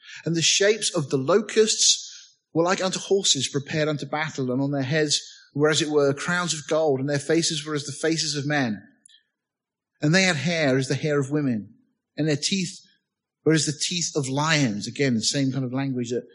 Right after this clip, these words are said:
Joel's using. And they had breastplates, as it were, the breastplates of iron, and the sound of their wings was as the sound of chariots of many horses running to battle. And their tails like unto scorpions. And there were stings in their tails, and their power was to hurt men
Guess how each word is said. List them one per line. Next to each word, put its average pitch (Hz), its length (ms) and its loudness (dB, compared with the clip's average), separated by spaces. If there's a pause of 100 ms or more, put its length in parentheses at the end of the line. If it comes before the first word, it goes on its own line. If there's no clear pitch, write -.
(100)
Joel's 143 300 0
using. 117 280 -6 (360)
And 160 100 0
they 170 40 2
had 170 180 2
breastplates, 180 540 2
as 156 100 -2
it 165 60 -4
were, 160 100 4
the 151 80 0
breastplates 156 500 -4
of - 80 -12
iron, 165 300 0
and 143 140 -2
the 131 40 0
sound 175 280 -2
of 170 40 -6
their 151 140 2
wings 185 720 -2
was 147 160 -2
as 151 80 -4
the 131 80 -4
sound 160 260 -2
of 139 80 -4
chariots 185 560 -2
of 139 100 -10
many 185 180 -2
horses 165 420 -2
running 147 280 -2
to - 60 -8
battle. 156 440 -4 (400)
And 156 80 2
their 156 80 4
tails 196 500 -2
like 170 160 -4
unto 165 200 -4
scorpions. 170 580 0 (720)
And 131 80 -2
there 127 80 0
were 127 80 0
stings 156 280 0
in 143 60 -2
their 135 140 0
tails, 139 420 0 (260)
and 131 80 -8
their 127 100 -4
power 139 380 -2
was 131 140 -2
to 117 80 -6
hurt 131 240 -2
men 120 260 -4